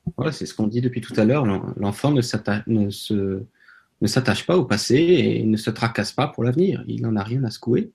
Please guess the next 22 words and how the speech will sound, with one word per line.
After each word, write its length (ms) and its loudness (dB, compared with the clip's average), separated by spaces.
Et 80 8
il 80 10
a 60 6
bien 180 6
raison. 300 4
C'est 180 0
comme 160 2
ça 160 0
qu'il, 640 4
qu'il 180 2
est 80 8
dans 100 4
le 60 0
flot 160 2
de 80 2
la 80 2
vie, 280 0
euh, 500 0
dans 160 0
une 160 2
fluidité 400 2
déconcertante. 920 0